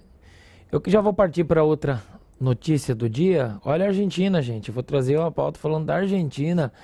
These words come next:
A Argentina demonstra progresso impressionante na economia, diz o F M I. Segundo a diretora do fundo, Juliette Kozak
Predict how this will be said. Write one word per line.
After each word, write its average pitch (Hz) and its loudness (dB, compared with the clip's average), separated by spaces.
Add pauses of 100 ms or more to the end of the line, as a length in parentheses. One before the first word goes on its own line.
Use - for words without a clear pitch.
(420)
A 123 0
Argentina 185 2
demonstra 185 2 (300)
progresso 190 2 (300)
impressionante 202 2
na 175 4
economia, 160 2
diz 151 0
o 165 2
F 170 0
M 170 2
I. 143 -6 (600)
Segundo 139 2
a 160 4
diretora 147 2
do 147 0
fundo, 151 0
Juliette 151 2
Kozak 151 -2